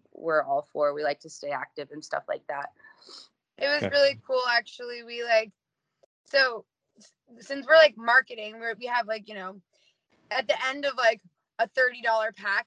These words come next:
Speaker 2: there's, like, six different companies that make their, like, money on it, basically. And it was really awesome. Everyone, everyone agreed to give up one hundred percent of their proceeds, um, all the way down the chain. And so it was really amazing. We ended up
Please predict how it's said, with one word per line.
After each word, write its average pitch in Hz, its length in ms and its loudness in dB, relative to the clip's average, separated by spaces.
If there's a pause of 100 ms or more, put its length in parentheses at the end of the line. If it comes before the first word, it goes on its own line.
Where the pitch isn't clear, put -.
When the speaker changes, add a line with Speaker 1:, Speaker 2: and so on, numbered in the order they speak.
Speaker 2:
there's, 226 180 -8
like, 226 140 -10
six - 400 -14
different 233 340 -6
companies 208 540 -8
that 196 140 -6
make 196 320 -8
their, 190 180 2
like, 196 260 -10
money 190 380 -8
on 104 160 -10
it, - 140 -12
basically. - 680 -14 (320)
And 247 80 2
it 247 80 4
was 247 180 -2
really 285 340 6
awesome. 226 580 0
Everyone, 240 800 -4 (140)
everyone 247 440 -2
agreed 233 400 -10
to 233 80 -18
give 214 180 0
up 214 220 4
one 214 140 -4
hundred 214 280 -10
percent 208 280 -6
of 202 40 -8
their 202 140 0
proceeds, 214 800 -2 (120)
um, 196 360 -4
all 214 180 4
the 226 100 -12
way 214 140 -6
down 202 220 -6
the 202 80 -18
chain. 247 500 -10
And 220 100 -14
so 214 400 4
it 226 40 -4
was 220 160 -8
really 220 160 -2
amazing. 208 340 -10
We 220 100 -6
ended 226 240 0
up 208 80 2